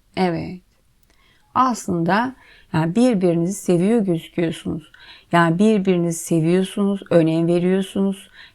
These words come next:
ve, e, bir aile şeklinde de görülüyorsunuz burada. Yani çocuklarınızla birlikte bakın bir çift, e, belki de hani, e, yani her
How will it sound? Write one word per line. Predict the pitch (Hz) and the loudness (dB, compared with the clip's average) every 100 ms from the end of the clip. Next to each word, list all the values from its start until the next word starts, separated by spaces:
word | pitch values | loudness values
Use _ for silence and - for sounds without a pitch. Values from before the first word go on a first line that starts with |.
| - | 2
ve, | 185 202 214 - | 4 4 0 0
e, | 170 170 165 | 2 2 0
bir | 185 190 - | 0 0 2
aile | 160 170 170 170 165 202 202 | 2 4 2 2 2 0 -2
şeklinde | - 196 165 165 160 175 | 0 -2 0 0 2 2
de | 208 | 2
görülüyorsunuz | 190 175 156 151 156 151 160 156 156 - | 2 2 2 0 0 -2 -4 -4 -6 -4
burada. | 156 160 | 0 0
Yani | 160 160 156 | 0 0 -4
çocuklarınızla | - 156 - 165 165 170 170 170 | -4 -6 0 0 2 0 -2 0
birlikte | 160 165 - | -2 -4 -4
bakın | 160 160 165 160 | -4 -2 -2 -2
bir | 165 | -2
çift, | - - 220 226 _ - - - - | -4 -2 -2 -4 _ -20 -20 -4 2
e, | 165 160 160 | 2 2 2
belki | 175 170 180 | 2 0 0
de | |
hani, | 180 180 196 220 - - _ - | 0 0 -2 -4 -10 -20 _ 0
e, | 160 156 156 156 156 - - _ _ 175 | 2 2 2 0 -2 -8 -14 _ _ 0
yani | 160 160 156 | 2 2 0
her | 156 156 220 | -2 2 2